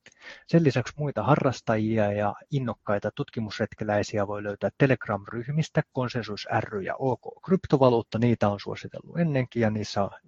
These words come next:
ihan asiallinen meininki. Ja sitten totta kai, jos kiinnostaa Twitterin puolella, niin kannattaa laittaa meikäläistä seurantaa ihan tuolla Heiskanen Toni nimellä löytyy. Sekä sitten tietenkin, niin kannattaa alkuvuonna alkaa odottaa sitä meikäläisen ja Janne Piirosen ja Jenni Selosmaa uutta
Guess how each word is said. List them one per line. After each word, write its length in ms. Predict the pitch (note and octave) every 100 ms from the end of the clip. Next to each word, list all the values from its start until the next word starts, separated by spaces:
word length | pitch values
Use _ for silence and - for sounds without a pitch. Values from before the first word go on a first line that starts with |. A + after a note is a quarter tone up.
| _
ihan 220 | - G2+ -
asiallinen 560 | A#2 B2+ G2+ G2 G#2 D3+
meininki. 560 | F#3 E3+ C#3 A#2+ B2 - - - - - -
Ja 60 |
sitten 300 | E3+ - B2+
totta 280 | D3+ F3 D#3+
kai, 160 | - D3
jos 140 | D3
kiinnostaa 560 | - D#3 C#3 B2 - B2+ B2+
Twitterin 420 | C#3 - A#2 G#2
puolella, 360 | A#2 A2 G#2 G#2
niin 120 | G2+
kannattaa 400 | A2 G2+ - A2
laittaa 300 | G#2 - G#2+
meikäläistä 540 | G#2 G#2 G2+ G2 -
seurantaa 680 | G#2 G#2 G2 F#2+ F#2+ - G2
ihan 220 | G2 G2
tuolla 300 | - G2 G2 - A#2
Heiskanen 380 | G#2+ - G2
Toni 260 | - C#3 G#2
nimellä 380 | C3+ C3 G#2+ G#2
löytyy. 460 | G2+ G2 - G2 F#2 - - - - -
Sekä 300 | - A#2+ G#2
sitten 320 | G#2+ - G2
tietenkin, 560 | A2 G2+ F#2+ F2+ G2 F#2
niin 160 | F2+ -
kannattaa 480 | - G2+ - G2 G#2
alkuvuonna 580 | D3 C#3+ A2+ A2 G2+ G#2
alkaa 380 | G#2 G#2+ G#2 F#2
odottaa 440 | A2+ G#2+ - - G2+
sitä 240 | - G#2
meikäläisen 640 | G2+ G#2 G#2 G2 G2+ - G2
ja 100 | G2+
Janne 280 | G2+ G2+ -
Piirosen 440 | G#2+ G#2+ G2+ -
ja 60 | G2
Jenni 260 | G#2 G2+ G2
Selosmaa 560 | G#2+ G#2 - G2 F#2+ -
uutta 320 | A2+ -